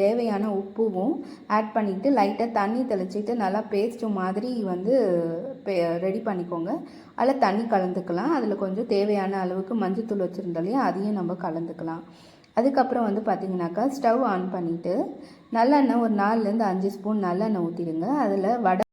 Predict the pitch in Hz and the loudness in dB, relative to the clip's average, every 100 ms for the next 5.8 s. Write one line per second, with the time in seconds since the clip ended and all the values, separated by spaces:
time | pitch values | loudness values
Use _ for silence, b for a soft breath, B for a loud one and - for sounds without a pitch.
0 | _ _ 208 208 220 240 262 220 185 196 | _ _ -2 2 2 2 2 2 0 0
1 | 170 165 262 311 208 196 202 202 233 220 | -2 -2 -2 -2 -2 0 -2 -2 0 0
2 | 185 247 262 202 185 185 226 233 214 226 | 2 2 4 2 4 4 6 6 4 4
3 | 226 208 196 180 180 185 190 214 214 233 | 4 2 2 -2 -2 0 0 0 2 4
4 | 220 170 185 175 170 160 202 277 214 190 | 4 2 0 -2 -2 -2 0 2 0 0
5 | 180 - 240 254 226 190 170 214 | -4 -2 2 4 4 4 2 2